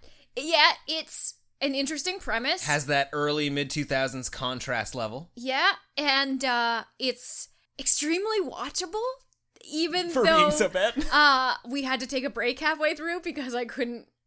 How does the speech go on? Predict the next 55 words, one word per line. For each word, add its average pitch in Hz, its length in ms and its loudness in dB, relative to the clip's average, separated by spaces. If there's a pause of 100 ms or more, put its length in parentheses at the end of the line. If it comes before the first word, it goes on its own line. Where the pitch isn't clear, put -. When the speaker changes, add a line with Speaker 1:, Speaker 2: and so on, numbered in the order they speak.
(120)
Speaker 2:
uh, 214 360 -4
I 220 120 -14
couldn't 214 260 -14
handle 214 380 -10
it 285 200 -6
at 247 140 -8
one 277 200 -8
point. 320 220 -8
I 277 80 -4
was 254 100 -2
Speaker 1:
<laughs> - 40 4
Speaker 2:
just 254 120 2
Speaker 1:
It 254 60 0
was - 200 -2
Speaker 2:
like, - 60 -18 (340)
"I 240 80 0
need 262 400 -2
a 247 80 -4
moment 240 400 -4
away 220 260 -4
from 226 220 -10
this 214 180 -6
movie." 233 420 -6
Speaker 1:
You'd 240 200 -2
be 269 80 -4
Speaker 2:
And 247 60 0
Speaker 1:
surprised. 208 340 2
Speaker 2:
by 311 120 8
a 302 80 4
moment, 285 300 0
I 269 60 -2
meant, 262 280 -4
like, 247 220 0
an 240 220 -4
eight-hour 220 360 -4
sleep. 254 440 -6 (160)
<laughs> - 1300 0
I 339 80 4
had 311 120 6
to 320 60 -2
go 269 100 2
to 240 80 -2
bed. - 320 -4
I - 80 4
was 302 140 0
just 302 120 -4
like, 285 160 0
"I 277 60 2
can't 269 360 -2
finish 247 260 -4
this 254 160 -8
movie 220 260 -6
right 190 180 -8
now." 262 200 -2 (140)
<laughs> 415 80 0